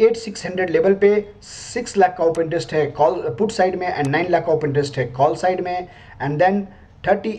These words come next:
एट फ़ाइव हंड्रेड लेवल जहाँ पे एटीन लाख का ओपन इंटरेस्ट है पुट साइड में and नाइनटीन लाख का ओपन इंटरेस्ट है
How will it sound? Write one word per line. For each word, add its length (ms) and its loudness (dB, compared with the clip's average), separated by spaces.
एट 160 2
फ़ाइव 220 4
हंड्रेड 260 2
लेवल 400 2
जहाँ 220 0
पे 100 -2
एटीन 260 4
लाख 180 4
का 80 0
ओपन 140 -2
इंटरेस्ट 360 -4
है 220 4
पुट 120 0
साइड 280 2
में 100 -2
and 120 -4
नाइनटीन 380 2
लाख 160 2
का 80 2
ओपन 180 0
इंटरेस्ट 300 -2
है 60 2